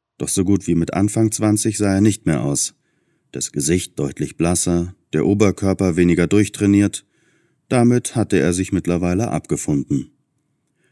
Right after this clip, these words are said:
Um sein morgendliches Ritual beginnen zu können, stellte er sich so selbstsicher wie möglich vor den Spiegel und atmete tief durch. Die Beine noch etwas wackelig, die Brust nach vorn gedrückt,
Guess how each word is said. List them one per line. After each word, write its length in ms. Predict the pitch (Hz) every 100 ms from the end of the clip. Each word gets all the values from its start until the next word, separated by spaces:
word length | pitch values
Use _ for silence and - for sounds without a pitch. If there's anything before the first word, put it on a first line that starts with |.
| _ _ _ _ _ _ _
Um 160 | - 110
sein 180 | 110 104
morgendliches 680 | 104 123 123 123 120 -
Ritual 420 | 104 101 - 87 104
beginnen 400 | 95 95 110 113
zu 180 | 120
können, 360 | 110 117 120 123
stellte 400 | - 92 101 110
er 100 | 98
sich 220 | 101 104
so 120 | -
selbstsicher 760 | 85 90 107 - - 98 110 90
wie 80 | 82
möglich 400 | 82 85 104 -
vor 160 | 82
den 160 | 80 76
Spiegel 580 | - 90 98 110 120 117 _
und 240 | 98 - 80
atmete 560 | 76 - 80 85 80
tief 280 | - 87 -
durch. 520 | - 78 69 - - _ _ _ _ _ _ _ _ _ _ _ _ _ _ _ _ _
Die 80 | 87
Beine 340 | 78 90 104
noch 140 | 98 -
etwas 380 | - 76 - 90
wackelig, 680 | 95 107 104 107 - - _ -
die 80 | 85
Brust 420 | 80 120 - -
nach 140 | 78
vorn 320 | - 90 98
gedrückt, 640 | 101 98 98 101 - -